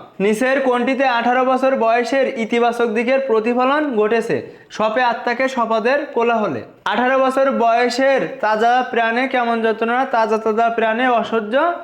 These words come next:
যন্ত্রণা। আঠারো বছর বয়স কবিতায় এ বয়সে প্রাণ তীব্র আর প্রখর বলতে বোঝানো হয়েছে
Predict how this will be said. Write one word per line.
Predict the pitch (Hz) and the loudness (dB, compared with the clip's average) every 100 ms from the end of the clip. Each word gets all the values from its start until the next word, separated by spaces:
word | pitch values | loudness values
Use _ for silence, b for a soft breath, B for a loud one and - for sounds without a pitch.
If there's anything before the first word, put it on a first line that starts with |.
| - | -2
যন্ত্রণা। | - 202 180 135 110 - - _ _ _ _ _ B B B | 0 0 -4 -6 -8 -12 -20 _ _ _ _ _ B B B
আঠারো | 185 220 254 254 | -2 0 0 2
বছর | 254 262 | 2 2
বয়স | 254 240 254 269 262 | 2 2 2 0 0
কবিতায় | 233 233 240 233 | 0 0 0 0
এ | - 214 233 254 220 | 0 0 2 2 2
বয়সে | 226 233 233 254 | 0 0 0 -2
প্রাণ | 220 233 240 233 | 0 0 -2 -4
তীব্র | 226 208 220 | -4 -2 2
আর | 226 226 | 2 2
প্রখর | 240 247 247 254 220 | 2 0 2 0 2
বলতে | 214 214 220 | 0 0 0
বোঝানো | 214 220 247 | 0 0 0
হয়েছে | 254 233 233 269 | 0 0 0 0